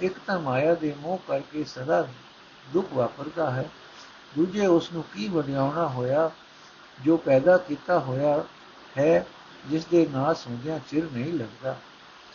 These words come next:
ਅਟਲ ਰਾਜ ਵਾਲਾ ਇੱਕ ਪ੍ਰਭੂ ਵੀ ਹੈ ਜੋ ਗੁਰੂ ਦੇ ਸਨਮੁਖ ਹੋ ਕੇ ਇਹ ਗੱਲ ਸਮਝ ਲੈਂਦਾ ਹੈ, ਉਹ ਵੀ ਤ੍ਰਿਸ਼ਨਾ ਭੁੱਖ ਵੱਲੋਂ ਅਡੋਲ ਹੋ ਜਾਂਦਾ ਹੈ।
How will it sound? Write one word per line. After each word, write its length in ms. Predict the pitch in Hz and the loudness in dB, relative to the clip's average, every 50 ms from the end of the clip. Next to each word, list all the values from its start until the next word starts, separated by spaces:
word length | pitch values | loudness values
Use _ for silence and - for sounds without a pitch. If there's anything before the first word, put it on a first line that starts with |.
| - - - - - 143 147 | -20 -20 -20 -16 -4 -4 -2
ਅਟਲ 320 | 151 220 220 214 190 160 | 0 0 0 4 6 6
ਰਾਜ 240 | 135 143 170 190 185 | 8 8 6 4 6
ਵਾਲਾ 320 | 170 165 170 175 180 175 | 4 6 6 6 4 2
ਇੱਕ 180 | - 165 160 - - - | 2 -2 -4 -6 -8 -4
ਪ੍ਰਭੂ 280 | 143 156 175 208 226 | -2 -2 -2 -2 -4
ਵੀ 240 | 214 180 160 151 131 120 | -2 0 0 0 0 0
ਹੈ 200 | 131 127 131 135 - - - - - - - - - - 131 | 0 0 0 -2 -4 -12 -20 -20 -20 -20 -20 -20 -14 -4 -4
ਜੋ 80 | 151 | -4
ਗੁਰੂ 240 | 147 135 139 147 170 | -4 -2 0 0 0
ਦੇ 200 | 196 185 175 165 | 0 2 2 2
ਸਨਮੁਖ 420 | - - 135 139 156 170 165 160 - - 123 | 2 2 -4 -4 -4 -6 -10 -10 -10 -8 -8
ਹੋ 140 | 131 151 - - | -8 -8 -6 -4
ਕੇ 200 | 156 156 160 160 - - - 165 | -4 -4 -4 -4 -10 -14 -4 -2
ਇਹ 120 | 156 151 143 139 | -2 -2 0 2
ਗੱਲ 180 | 135 139 160 175 | 2 2 2 2
ਸਮਝ 380 | - - 131 143 165 170 147 123 | -2 -8 -10 -10 -8 -8 -8 -8
ਲੈਂਦਾ 360 | 120 117 120 139 156 165 156 | -8 -8 -8 -4 -2 -2 -2
ਹੈ, 240 | 139 139 147 147 139 - - - - - - - - - - - - - | -2 -4 -8 -10 -12 -16 -20 -20 -20 -20 -20 -20 -20 -20 -20 -20 -6 0
ਉਹ 140 | 165 185 202 | 2 2 4
ਵੀ 260 | 185 170 170 175 175 175 - - - - - - - - | 6 6 6 6 4 0 -4 -14 -20 -20 -20 -20 -14 -2
ਤ੍ਰਿਸ਼ਨਾ 360 | - 170 170 - 208 202 190 | -2 0 0 2 0 0 0
ਭੁੱਖ 240 | 151 135 139 151 147 - 135 | 2 0 -4 -4 -4 -6 -6
ਵੱਲੋਂ 380 | 127 123 147 175 180 - 143 | -6 -4 -4 -6 -6 -6 -8
ਅਡੋਲ 320 | 123 117 127 147 185 208 190 | -6 -2 0 0 0 0 -2
ਹੋ 240 | 151 123 120 127 127 123 | -6 -8 -8 -10 -10 -10
ਜਾਂਦਾ 340 | 120 110 113 120 143 151 | -12 -12 -10 -6 -6 -6
ਹੈ। 140 | 139 123 104 | -6 -8 -14